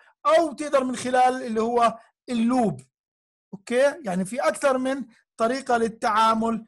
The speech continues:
معاه. نفس الشيء لاحظ هي كمان كيرسر،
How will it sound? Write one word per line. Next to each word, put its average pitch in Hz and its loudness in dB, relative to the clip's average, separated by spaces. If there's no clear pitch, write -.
معاه. 247 0
نفس 254 -2
الشيء 262 2
لاحظ 233 2
هي 233 -2
كمان 247 -2
كيرسر، 240 0